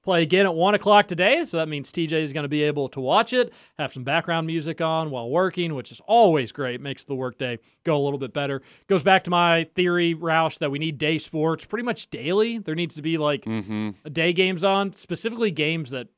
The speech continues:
Speaker 1: you care about personally. I know a lot of people don't care about the Red Sox, so this won't do anything for them, but uh, need more sports day games. Who cares if the attendance is bad? Let the T V viewer,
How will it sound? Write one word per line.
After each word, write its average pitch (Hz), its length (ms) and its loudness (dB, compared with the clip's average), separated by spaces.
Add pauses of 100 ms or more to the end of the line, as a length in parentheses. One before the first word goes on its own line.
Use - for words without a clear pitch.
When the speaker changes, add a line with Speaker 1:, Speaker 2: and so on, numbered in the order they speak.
(120)
Speaker 1:
you 151 300 -6
care 156 320 -2
about 147 240 -2
personally. 254 560 -6
I 202 40 -4
know 139 140 -6
a - 20 -4
lot 127 140 -2
of 123 60 -10
people 127 160 -8
don't 120 100 -12
care 135 140 -8
about 123 180 -10
the 135 60 -8
Red 165 160 -6
Sox, 131 260 -8
so 135 80 -12
this 131 180 -10
won't 120 160 -12
do 123 120 -10
anything 117 280 -12
for 110 140 -14
them, 143 340 -6
but 135 260 -2 (500)
uh, 147 140 -6
need 247 180 2
more 247 180 6
sports 185 400 -2
day 131 200 -2
games. 101 300 -14
Who 202 80 -6
cares 170 300 0
if 131 100 -10
the 127 100 -6
attendance 113 460 -12
is 104 80 -20
bad? 156 360 0 (1200)
Let 175 140 0
the 180 60 -14
T 202 180 -2
V 202 140 0
viewer, 160 460 0